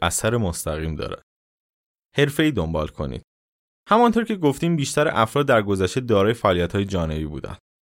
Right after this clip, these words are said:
اما تفاوت بین مردم معمولی و افراد موفق، حرفه‌ای دنبال کردن آنها بود.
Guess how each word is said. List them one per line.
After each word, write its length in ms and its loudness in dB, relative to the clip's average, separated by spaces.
اما 220 2
تفاوت 720 0
بین 220 0
مردم 420 2
معمولی 500 -2
و 140 -2
افراد 380 -2
موفق، 640 0
حرفه‌ای 420 -2
دنبال 400 -2
کردن 400 -2
آنها 360 -6
بود. 200 -12